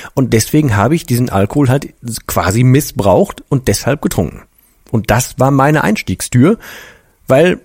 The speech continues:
ich habe das schon mal erwähnt, ich habe das ganz, ich habe den Alkohol als normal, also als der ist da und der tut nichts Böses kennengelernt. Ähm, und dann habe ich den einfach selber auch genutzt und dann habe ich das erste Mal gemerkt, aha, der hilft mir bei was.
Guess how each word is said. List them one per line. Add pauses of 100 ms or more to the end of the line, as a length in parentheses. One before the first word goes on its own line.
(280)
ich
habe
das
schon
mal
erwähnt,
ich
habe
das (100)
ganz, (120)
ich
habe
den
Alkohol
als (260)
normal,
also
als
der
ist
da
und
der
tut
nichts
Böses
kennengelernt. (800)
Ähm,
und
dann
habe
ich
den
einfach
selber
auch
genutzt
und
dann
habe
ich
das
erste
Mal
gemerkt,
aha,
der
hilft
mir
bei
was.